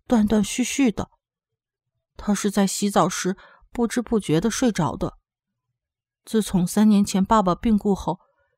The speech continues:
家庭的重担全压在妈妈一个人身上，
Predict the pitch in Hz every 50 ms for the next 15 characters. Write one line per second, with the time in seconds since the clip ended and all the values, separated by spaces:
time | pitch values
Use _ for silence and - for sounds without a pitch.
0 | _ _ _ _ - - 220 214 - - - 185 190 196 - - 226 196 185 -
1 | 190 180 175 - - - _ _ _ _ - - 208 214 233 226 233 247 226 196
2 | 208 233 240 233 226 214 190 185 196 202 - 302 269 214 175 175 - - 180 180
3 | - - - -